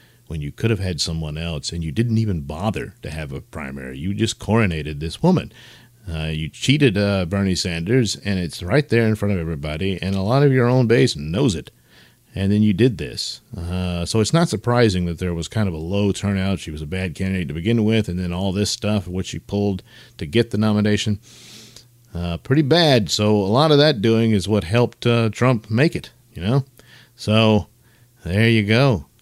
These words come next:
Congratulations on that. <laughs> But, uh, if Trump's, uh, tax plan gets in, uh, in its form that I, as I read it, uh, that would be very good.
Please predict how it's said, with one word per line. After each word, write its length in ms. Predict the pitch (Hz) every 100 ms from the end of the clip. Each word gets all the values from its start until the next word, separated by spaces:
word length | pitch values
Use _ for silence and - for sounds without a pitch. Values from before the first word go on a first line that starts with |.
| -
Congratulations 760 | 85 95 101 92 107 110 90
on 160 | 95 101
that. 380 | 98 117 98 - - - - - - 131 - 117 - 107 - 107 -
<laughs> 140 | - _ - - - - - -
But, 360 | 120 120 -
uh, 320 | 123 123 123 117
if 140 | 117
Trump's, 320 | - 190 -
uh, 180 | 131 135
tax 300 | 117 156 143
plan 260 | - 147 135
gets 240 | 131 120
in, 300 | 131 131 135
uh, 420 | 120 117 113 113
in 80 | 110
its 140 | 101 -
form 260 | 123 123
that 140 | 110 98
I, 80 |
as 120 | 104 101
I 380 | 101 98 117
read 220 | 104 90 101
it, 120 | 101 - - - -
uh, 160 | 107 110
that 260 | 113 156
would 140 | 170 143
be 120 | 147
very 720 | 98 87 90 101 151 120 87
good. 560 | 80 123 113 69 -